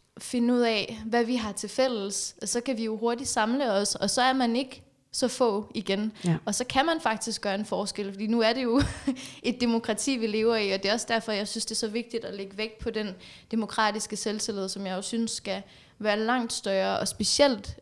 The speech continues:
Speaker 1: øh, blandt borgere som mig, altså
Speaker 2: Mm.
Speaker 1: minoritetsetniske borgere, brune kvinder, brune mænd, øh, alle mulige forskellige steder fra Danmark, og det er der plads til i Mine Ung.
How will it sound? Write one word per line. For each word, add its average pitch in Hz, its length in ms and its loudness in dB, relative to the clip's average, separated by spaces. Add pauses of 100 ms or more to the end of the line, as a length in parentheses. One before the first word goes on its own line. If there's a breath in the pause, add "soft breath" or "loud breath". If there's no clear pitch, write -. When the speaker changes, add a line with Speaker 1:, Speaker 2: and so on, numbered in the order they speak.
(140)
Speaker 1:
øh, 190 380 0 (340)
blandt 208 260 -2
borgere 214 280 4
som 233 180 2
mig, 202 440 6
altså 214 380 6 (120)
Speaker 2:
Mm. 208 60 6
Speaker 1:
minoritetsetniske 226 1120 2
borgere, 220 380 4
brune 277 340 6
kvinder, 220 460 -2 (360 loud breath)
brune 269 340 8
mænd, 226 280 6 (360)
øh, 214 200 4 (220)
alle 277 200 6
mulige 233 320 4
forskellige 208 520 -4
steder 190 300 -2
fra 196 100 -8
Danmark, 196 520 -8
og 202 240 -2
det 269 200 2
er 226 100 4
der 247 80 4
plads 214 340 -4
til 208 200 -4
i 190 40 -4
Mine 185 300 -8
Ung. 185 260 -6